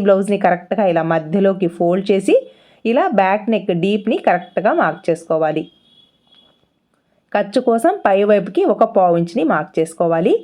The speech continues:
నెక్ డీప్ అనేది కరెక్ట్గా పది ఇంచెస్ వరకు ఉంది. ఇక్కడ నెక్ వెడల్పు వచ్చేసి రెండు పావు ఇంచెస్కి ఒక్క పాయింట్ ఎక్కువే ఉంది. సేమ్ మార్కింగ్ని క్రింది వైపును కూడా మార్క్ చేసుకొని ఇలా బాక్స్ షేప్లో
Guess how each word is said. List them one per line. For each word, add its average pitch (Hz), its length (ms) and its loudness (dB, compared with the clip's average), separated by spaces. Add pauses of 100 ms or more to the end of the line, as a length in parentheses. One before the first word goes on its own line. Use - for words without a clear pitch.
(340)
నెక్ 226 300 -2 (100)
డీప్ 240 260 0
అనేది 220 260 0
కరెక్ట్గా 196 400 0 (160)
పది 190 240 0
ఇంచెస్ 202 340 0
వరకు 175 260 0 (100)
ఉంది. 160 220 -2 (1200)
ఇక్కడ 208 260 0 (160)
నెక్ 202 280 0
వెడల్పు 208 320 0
వచ్చేసి 202 340 0 (100)
రెండు 214 240 4 (140)
పావు 220 240 4
ఇంచెస్కి 220 380 -2 (120)
ఒక్క 277 300 -4 (160)
పాయింట్ 214 420 0
ఎక్కువే 226 260 0 (120)
ఉంది. 180 220 2 (1120)
సేమ్ 262 420 2
మార్కింగ్ని 196 440 0 (100)
క్రింది 208 340 0
వైపును 175 340 2
కూడా 170 240 0
మార్క్ 165 280 -4
చేసుకొని 220 400 -2
ఇలా 247 120 2 (140)
బాక్స్ 202 420 2
షేప్లో 185 300 0